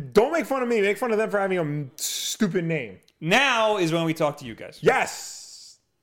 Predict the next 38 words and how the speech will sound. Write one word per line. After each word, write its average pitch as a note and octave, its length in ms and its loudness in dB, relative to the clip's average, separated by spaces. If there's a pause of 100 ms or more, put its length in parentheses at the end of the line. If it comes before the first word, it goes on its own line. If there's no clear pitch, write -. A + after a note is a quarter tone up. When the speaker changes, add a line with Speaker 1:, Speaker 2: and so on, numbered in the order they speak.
(220)
Speaker 1:
As F#3 160 4
always, G#3 500 4
you D#3 60 -2
can E3+ 100 2
reach F#3+ 180 -2
us F3 100 0
using F3+ 220 -4
the F3+ 60 -2
hashtag F3+ 440 0
Wolf F3 220 0
Den F3+ 140 -2
Live F3 200 2
on E3 100 -2
Twitter. D#3+ 360 0 (280)
If D3+ 100 0
you G3 80 4
left G3 140 2
a F#3+ 40 -8
comment G3 340 0
on E3+ 100 0
last F#3+ 300 0
week's G3 260 -4
Wolf F#3 160 0
Den G3+ 220 2
Live, G3 300 2
we F3+ 60 0
will E3 120 0
get E3+ 220 0
to F#3 140 2
it. F3+ 160 -2 (540)
And F3 300 2
as D#3+ 160 2
well F#3 240 4
as, F3+ 260 -4
I F#3+ 60 -6
need C4+ 140 -2
a A3+ 60 2
better D3+ 640 0